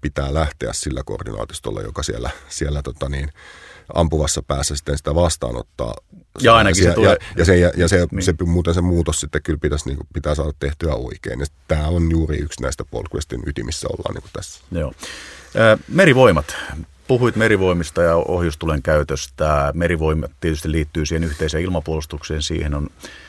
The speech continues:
Speaker 2: ei nyt palata takaisin, mutta onko merivoiminen ohjustulen käytössä niin kuin jotain Paul Questillä annettavaa?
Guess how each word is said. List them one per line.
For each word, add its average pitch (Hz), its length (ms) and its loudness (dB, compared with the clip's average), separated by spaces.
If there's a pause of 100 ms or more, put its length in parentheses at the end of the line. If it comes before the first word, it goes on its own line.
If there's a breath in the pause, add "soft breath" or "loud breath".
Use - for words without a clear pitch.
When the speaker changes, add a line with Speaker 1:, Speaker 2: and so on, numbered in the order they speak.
(140 loud breath)
Speaker 2:
ei 80 140 -4
nyt 98 220 -4
palata 92 320 6
takaisin, 98 540 4
mutta 80 320 0
onko 82 160 -2
merivoiminen 78 760 -2
ohjustulen 71 540 -6
käytössä 71 500 -4
niin 67 200 -8
kuin 67 200 -10
jotain 65 420 -6 (800 soft breath)
Paul 67 160 -4 (140)
Questillä 78 300 -6
annettavaa? - 560 -6